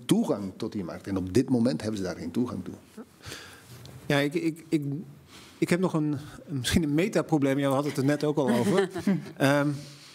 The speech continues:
Speaker 2: in de financiële sector en met name aan de asset manager kant zie je dezelfde soort concentratie. Precies hetzelfde wat Jan heeft beschreven. En dan denk ik aan de BlackRocks van deze wereld. We hebben eigenlijk maar vier grote,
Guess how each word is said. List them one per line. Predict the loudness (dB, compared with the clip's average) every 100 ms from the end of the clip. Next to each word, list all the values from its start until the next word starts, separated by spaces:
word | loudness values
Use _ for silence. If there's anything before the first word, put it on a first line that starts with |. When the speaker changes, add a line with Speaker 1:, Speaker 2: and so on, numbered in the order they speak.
| -20 -20 _ _
Speaker 2:
in | 2
de | 4
financiële | 2 2 0 -4
sector | -2 -2 -2 -2 -2
en | -2 -4 -4
met | -2
name | 2 2
aan | 0
de | -2
asset | -4 -2
manager | 0 0 -2
kant | -2 0 0
zie | 2
je | 2
dezelfde | 2 0 0 -4
soort | -6 -6
concentratie. | -6 -6 -2 -4 -4 -2
Precies | 0 0
hetzelfde | 0 0 0 0
wat | 0 2
Jan | 0 2
heeft | -2 -6
beschreven. | -8 -6 -6 -2
En | 0 0
dan | -2 -2
denk | -4
ik | -2
aan | 0
de | 4
BlackRocks | 4 4 2 0 0
van | 0
deze | 0 0
wereld. | 0 0 0
We | 0
hebben | 2 2
eigenlijk | 0 0 0
maar | 0
vier | 0 0
grote, | 2 0 0 -2